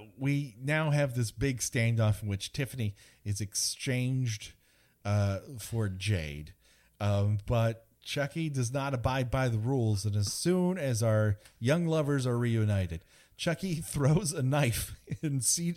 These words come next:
alt C G I glory, spinning like a top across this very windy field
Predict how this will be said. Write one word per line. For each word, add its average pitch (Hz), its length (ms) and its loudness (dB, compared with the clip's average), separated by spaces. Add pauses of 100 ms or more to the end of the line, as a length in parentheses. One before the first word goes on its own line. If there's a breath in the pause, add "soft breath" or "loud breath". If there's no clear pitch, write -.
alt 147 300 2
C 165 260 -2
G 127 160 -2
I 113 120 0
glory, 110 600 -2 (1000 loud breath)
spinning 202 680 4
like 202 200 0
a 190 60 -2
top 123 440 0
across 160 520 0
this 127 320 0
very 135 480 -2
windy 165 360 -4
field 117 440 -2